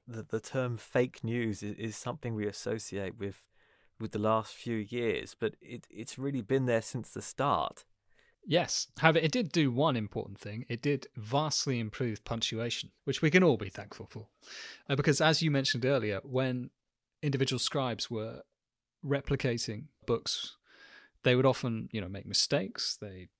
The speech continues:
Speaker 2: misspell words. They'd put the odd comma or apostrophe in the wrong place. And <laughs> suddenly, you had the rise of a lot of grammar Nazis who would get their hands on printed books and go, "Well, that's wrong. That should be spelled like that, or that should say that."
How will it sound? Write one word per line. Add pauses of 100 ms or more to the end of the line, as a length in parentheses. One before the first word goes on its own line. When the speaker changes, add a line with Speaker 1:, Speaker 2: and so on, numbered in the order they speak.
(260)
Speaker 2:
misspell
words.
They'd (520)
put
the
odd
comma
or
apostrophe
in
the
wrong
place. (120)
And
<laughs>
suddenly, (640)
you
had
the
rise (100)
of
a
lot
of
grammar
Nazis (100)
who
would
get
their
hands
on
printed
books
and
go, (220)
"Well,
that's
wrong. (140)
That
should
be
spelled
like
that,
or
that
should
say
that."